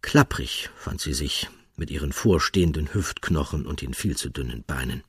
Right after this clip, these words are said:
Offenbar sahen ein paar der Manager-Typen in den Sesseln das anders. Rosas Lippen formten ein herzliches Kinderficker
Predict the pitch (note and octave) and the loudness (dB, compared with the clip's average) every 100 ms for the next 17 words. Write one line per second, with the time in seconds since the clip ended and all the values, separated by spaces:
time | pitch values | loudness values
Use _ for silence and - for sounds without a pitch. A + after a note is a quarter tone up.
0 | _ _ _ _ _ _ _ _ _ - | _ _ _ _ _ _ _ _ _ 0
1 | F2+ G#2 G2+ G2 G2+ G2 E2+ F#2 - G2 | 4 6 8 8 6 6 4 0 2 2
2 | E2+ E2+ D#2+ G2+ G#2 - D#2+ - G#2+ - | 4 4 8 8 8 4 -4 -2 -2 0
3 | F2+ F2 E2+ D2+ D#2 D2 E2 D2+ D#2 - | 0 0 0 2 2 2 0 -2 -4 -4
4 | F#2+ D2+ A#1+ - - _ _ _ _ _ | 0 0 -2 -8 -8 _ _ _ _ _
5 | _ _ _ _ - F#2+ E2+ D#2+ F#2 F#2 | _ _ _ _ 2 4 4 2 4 4
6 | D#2+ C#2+ - E2 C2 E2+ C#2 C2+ D2 - | 2 -2 0 0 0 -2 -2 -2 -2 -2
7 | - C#2 - - - _ _ - - F2 | -6 -4 -4 -6 -8 _ _ -12 -10 -10
8 | - - - - | -10 -8 -8 -8